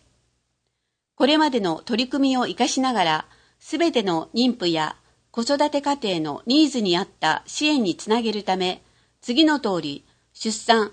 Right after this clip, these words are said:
子育てしっかりサポートひかり、出産、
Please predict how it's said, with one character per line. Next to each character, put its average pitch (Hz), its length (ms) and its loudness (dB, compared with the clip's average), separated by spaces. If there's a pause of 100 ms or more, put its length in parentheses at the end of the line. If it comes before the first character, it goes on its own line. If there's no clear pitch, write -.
(320)
子 226 120 -6
育 277 280 0
て 160 140 -2
し - 180 -8
っ - 40 -20
か 262 100 0
り 285 100 0
サ 262 160 -2
ポ 254 180 0
ー - 40 -6
ト - 180 -6
ひ - 140 -16
か 214 140 -2
り、 190 260 -6 (640)
出 226 180 -2
産、 233 400 0